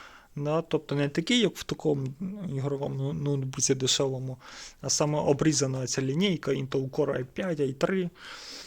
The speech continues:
Е, і немає дискретної відеокарти, цей ноутбук тримає заряд, ну, ну, блін, я десь пробував кіно подивитися, десь кіно на дві години, от майже на дві години його мені вистачило.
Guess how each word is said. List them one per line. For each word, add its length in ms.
Е, 600
і 120
немає 360
дискретної 540
відеокарти, 560
цей 200
ноутбук 420
тримає 320
заряд, 560
ну, 500
ну, 140
блін, 380
я 220
десь 200
пробував 460
кіно 260
подивитися, 500
десь 220
кіно 400
на 140
дві 160
години, 500
от 220
майже 360
на 140
дві 160
години 400
його 200
мені 240
вистачило. 800